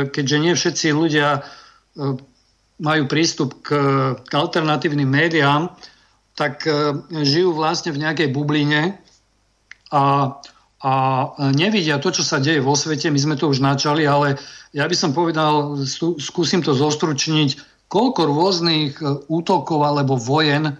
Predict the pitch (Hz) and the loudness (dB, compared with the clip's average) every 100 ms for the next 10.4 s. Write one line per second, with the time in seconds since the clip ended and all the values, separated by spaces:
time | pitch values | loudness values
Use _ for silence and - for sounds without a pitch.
0 | - 151 131 143 147 - 147 143 147 143 | -8 -4 0 2 0 -2 0 0 0 -4
1 | - _ - - _ - 135 127 - - | -20 _ -20 -20 _ -6 -4 -4 -6 -4
2 | 160 - 175 175 160 165 - 165 143 135 | -2 -2 -4 -2 -2 -2 -2 0 2 2
3 | 147 175 151 151 143 147 139 131 131 175 | 2 0 0 0 0 2 2 2 2 2
4 | 165 147 135 156 - 135 143 143 135 - | 2 0 -2 -2 0 0 2 0 0 0
5 | 143 - 120 131 117 113 123 - 135 135 | 0 0 2 0 0 -2 -2 0 0 2
6 | 127 147 - - - - 135 160 165 175 | 2 2 0 -10 -18 -4 0 0 2 0
7 | 147 160 139 135 131 131 156 160 175 - | 2 2 2 2 2 0 -2 0 0 0
8 | 165 156 151 151 151 143 143 - - 131 | 2 2 2 2 2 2 2 0 0 2
9 | 143 - - _ _ _ _ - 143 147 | 0 -2 -14 _ _ _ _ -4 -2 0
10 | 147 135 131 127 | 2 2 2 0